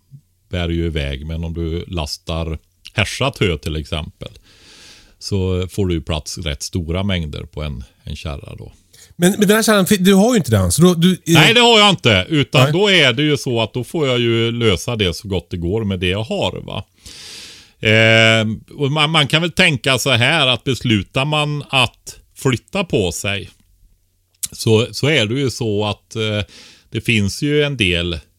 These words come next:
Speaker 1: på var och en av de här platserna som vi pratar om i vårat nätverk då. Och då är det ju så här att det får man ju inte med sig en laddning, och det är ju väldigt värdefullt. Och hur, det är ju sånt man får fundera på.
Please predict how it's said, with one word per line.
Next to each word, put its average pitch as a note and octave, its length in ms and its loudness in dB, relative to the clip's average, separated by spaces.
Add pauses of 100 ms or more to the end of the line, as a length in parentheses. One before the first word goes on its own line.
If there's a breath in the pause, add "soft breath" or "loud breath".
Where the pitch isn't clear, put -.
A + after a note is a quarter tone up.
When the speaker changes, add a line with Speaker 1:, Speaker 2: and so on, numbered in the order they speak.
(460)
Speaker 1:
på F2 440 -2
var E2+ 400 -4
och D#2+ 100 -2
en D2 240 -4
av C#2+ 160 -8
de C#2+ 220 -6
här C#2+ 360 -8 (180)
platserna - 460 -10
som - 180 -14
vi C#2+ 80 -12
pratar - 480 -12
om F2 160 -10
i E2+ 40 -10
vårat E2 400 -14
nätverk - 580 -14
då. - 100 -18
Och E2+ 220 -8
då F#2 240 -4
är F#2+ 160 -6
det C#3+ 100 -12
ju E3 140 -8
så C3 140 -10
här F#2+ 220 -2
att F#2 160 -8
det C#2+ 120 -6
får - 160 -12
man D3 160 -10
ju C3+ 60 -10
inte G#2+ 200 -12
med E2+ 280 -6
sig E2+ 220 -8
en D2+ 140 -8
laddning, D#2+ 520 -8
och D#2+ 100 -8
det D2 120 -6
är A#2 80 -6
ju F2 140 -6
väldigt D2+ 560 -8
värdefullt. F2+ 720 -8
Och E2+ 120 -4
hur, F#2+ 180 -2
det F2 100 -4
är G#2 60 0
ju C3 80 -4
sånt G#2+ 280 -6
man F#2+ 140 -8
får F#2 140 -8
fundera F2 440 -6
på. - 220 -12